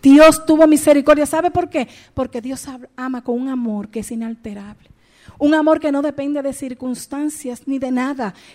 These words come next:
Ama porque Él es amor, como dice la palabra. Amor, y por eso ama. Es un amor maravilloso. Llega a ser tal vez no fácil,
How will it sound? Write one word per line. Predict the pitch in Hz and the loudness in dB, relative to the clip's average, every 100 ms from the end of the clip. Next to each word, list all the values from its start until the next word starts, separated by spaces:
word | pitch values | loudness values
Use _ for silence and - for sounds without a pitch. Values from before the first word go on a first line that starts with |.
| _ - | _ 0
Ama | 294 349 277 254 | 4 4 2 0
porque | 262 240 - 254 | -2 -2 -4 -4
Él | |
es | 269 - 277 | -4 -6 -8
amor, | 220 214 226 285 302 285 | -6 -4 2 4 2 -2
como | 233 208 | -10 -10
dice | 220 - 240 | -12 -12 -12
la | 226 | -12
palabra. | 220 190 202 220 208 180 _ _ - | -14 -14 -16 -16 -20 -20 _ _ -4
Amor, | 226 208 214 277 269 | -4 -2 0 0 -2
y | 240 | -6
por | 226 220 | -8 -6
eso | 220 233 240 | -8 -8 -10
ama. | 233 240 | -8 -10
Es | 247 | -8
un | 302 | -8
amor | 285 269 285 | -6 -4 -4
maravilloso. | 277 262 247 233 254 277 269 226 _ _ _ _ _ _ | -4 -6 -8 -4 -4 -2 -4 -8 _ _ _ _ _ _
Llega | 240 254 269 | -8 -6 -6
a | |
ser | - 285 277 | -8 -8 -6
tal | 277 262 | -10 -8
vez | 269 269 | -8 -8
no | 269 262 | -10 -10
fácil, | - 285 - - 220 185 | -12 -16 -14 -16 -16 -16